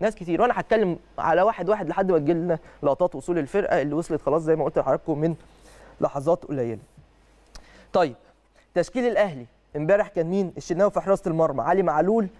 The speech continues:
آه، باك ليفت، أيمن، آه، أو أيمن أشرف مساك، وياسر إبراهيم مساك، ومحمد هاني باك رايت. في نص الملعب السولية وديانج، قدامهم قفشة، على الأطراف أجاييه وحسين الشحات،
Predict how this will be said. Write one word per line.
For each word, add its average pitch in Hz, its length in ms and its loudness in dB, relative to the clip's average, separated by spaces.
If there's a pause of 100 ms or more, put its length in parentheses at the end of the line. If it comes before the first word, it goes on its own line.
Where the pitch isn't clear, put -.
(420)
آه، 131 400 6
باك 170 340 2
ليفت، 165 580 2
أيمن، 170 280 0
آه، 131 320 6
أو 131 380 0 (120)
أيمن 170 240 2
أشرف 170 340 -2
مساك، 226 320 0 (260)
وياسر 160 260 4
إبراهيم 156 260 0
مساك، 214 340 0 (140)
ومحمد 160 640 0
هاني 170 160 0
باك 156 220 0
رايت. - 260 -4 (340)
في - 60 -2
نص 185 180 2
الملعب 185 340 2
السولية 190 460 2
وديانج، 190 340 2 (420)
قدامهم 165 360 0
قفشة، 254 360 -2 (960)
على 147 80 4
الأطراف 151 420 0
أجاييه 156 480 2
وحسين 135 600 4
الشحات، 196 420 0